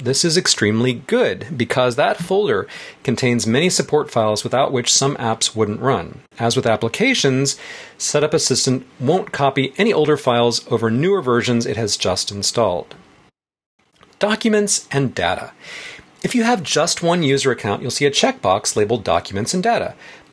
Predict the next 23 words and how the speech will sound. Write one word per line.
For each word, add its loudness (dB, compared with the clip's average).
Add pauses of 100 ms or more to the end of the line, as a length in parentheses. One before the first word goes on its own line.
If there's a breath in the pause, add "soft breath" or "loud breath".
(100)
This 2
refers 2
to -4
the 2
data 2
in 0
your 2
user 0
account. -6 (140)
Click -2
Edit 2
to 0
view 2
its 0
contents. -4 (340)
In 0
the 2
dialog 2
that 4
appears, 0
you -2
can 2
deselect 0